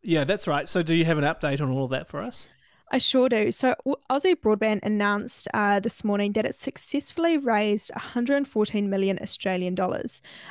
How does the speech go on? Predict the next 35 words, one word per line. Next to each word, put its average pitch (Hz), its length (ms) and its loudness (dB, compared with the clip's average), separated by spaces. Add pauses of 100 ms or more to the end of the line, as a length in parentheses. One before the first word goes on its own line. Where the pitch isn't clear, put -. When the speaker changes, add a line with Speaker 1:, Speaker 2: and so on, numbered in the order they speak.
Speaker 2:
Uh, 196 120 0
now, 196 180 2
this 202 320 -2
money 196 220 -2
has 196 200 -4
come 196 220 -4
from 190 160 -2
sophisticated 196 960 -4
and 196 220 -4
professional 196 640 -4
investors, 196 720 -2
they 196 160 -4
said. - 400 -8 (580)
Uh, 208 360 -2
and 214 260 0 (100)
in 302 120 0
the 330 80 2
announcement 208 400 -2
as 190 100 -4
well, 190 320 2
Aussie 214 260 4
Broadband 202 520 0
said 190 480 -2
that - 320 -2
they're 202 100 2
going 240 160 -2
to 262 100 -4
try - 320 -2
and 262 140 0
raise 214 260 2
another 202 280 -2
ten 233 360 -4
million 220 280 0
dollars 190 400 0 (180)
from 190 260 0